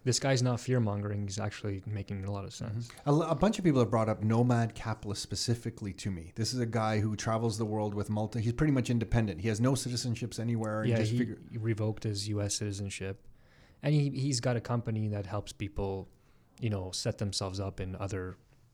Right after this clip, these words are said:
Speaker 1: countries or with other governments and get passports. And
Speaker 2: Oh, that's what he does. So he has a business that helps you get status
Speaker 1: Yeah.
Speaker 2: wherever you want.
Speaker 1: Yeah, he'll consult for you, basically. There's
Speaker 2: Okay.
Speaker 1: a, there's a bunch of small ones that do that, but
Speaker 2: So I
Speaker 1: he
Speaker 2: have a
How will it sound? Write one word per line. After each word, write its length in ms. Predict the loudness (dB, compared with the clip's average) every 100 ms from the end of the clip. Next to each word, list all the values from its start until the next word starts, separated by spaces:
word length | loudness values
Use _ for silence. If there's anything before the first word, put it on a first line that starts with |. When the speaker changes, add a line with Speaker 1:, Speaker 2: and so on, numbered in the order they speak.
| _ -14
Speaker 1:
countries 460 | -4 -4 -2 -4 -2
or 220 | -4 -6
with 180 | -6 -6
other 160 | -6 -8
governments 480 | -8 -6 -6 -6
and 80 | -6
get 140 | -6 -4
passports. 640 | -4 -4 -6 -6 -6 -10
And 120 | 0 8
Speaker 2:
Oh, 120 | 8
that's 220 | 8 4
what 120 | 4
he 100 | 6
does. 360 | 6 6 6 2
So 160 | 0 2
he 120 | 4
has 120 | 2
a 20 | 4
business 480 | 6 6 4 2 -2
that 100 | -2
helps 420 | 2 2 2 0
you 160 | -2
get 320 | 0 -2 -2 -4
status 460 | 0 2 4 2
Speaker 1:
Yeah. 60 | 0
Speaker 2:
wherever 280 | 0 0 -2
you 140 | -2
want. 280 | -4 -4 0
Speaker 1:
Yeah, 300 | 2 0 -2
he'll 400 | -4 -4 -2 -2
consult 400 | 0 0 -2 -4
for 140 | -8
you, 100 | -8
basically. 500 | -8 -10 -12 -12 -6 4
There's 120 | 6
Speaker 2:
Okay. 120 | 6
Speaker 1:
a, 100 | 4
there's 120 | 2 4
a 60 |
bunch 240 | 4 2 0
of 80 |
small 200 | -2 -2 -2
ones 120 | -4
that 120 | -8
do 80 | -10
that, 200 | -10 -8
but 60 | 0
Speaker 2:
So 80 | 4
I 40 |
Speaker 1:
he 40 |
Speaker 2:
have 20 |
a 20 | 4